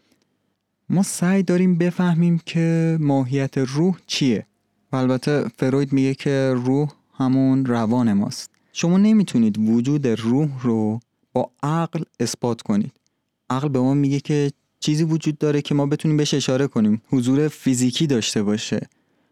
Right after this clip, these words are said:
ولی کلاً مردم هم سوالشون اینه دیگه، میگن که روح وجود نداره چون ما نمیتونیم بهش اشاره کنیم. ولی خب به وطن پرستی هم نمیشه اشاره کرد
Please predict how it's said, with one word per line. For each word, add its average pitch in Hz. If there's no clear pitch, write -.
ولی 139
کلاً 139
مردم 135
هم 147
سوالشون 135
اینه 139
دیگه، 110
میگن 113
که 143
روح 139
وجود 131
نداره 151
چون 151
ما 151
نمیتونیم 135
بهش 107
اشاره 107
کنیم. 104
ولی 131
خب 147
به 123
وطن 123
پرستی 117
هم 170
نمیشه 117
اشاره 107
کرد 104